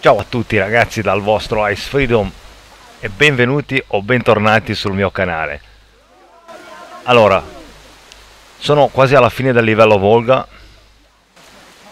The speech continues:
e s-, questa volta spero veramente di prendere il trofeo rel-, relativo a Duke,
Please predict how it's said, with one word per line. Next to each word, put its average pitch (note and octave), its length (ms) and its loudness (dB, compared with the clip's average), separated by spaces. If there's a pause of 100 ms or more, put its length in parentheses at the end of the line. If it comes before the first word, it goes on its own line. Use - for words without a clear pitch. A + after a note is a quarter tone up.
(140)
e G#2+ 320 0
s-, - 180 -12 (360)
questa A2+ 220 0
volta B2 280 4
spero A2 480 0 (120)
veramente G#2+ 540 -2
di G#2+ 120 -4
prendere G#2+ 400 -2
il G2 60 -8
trofeo G2+ 760 0 (260)
rel-, G#2 280 -6
relativo G#2+ 640 2
a F#2 80 2
Duke, G#2 420 -6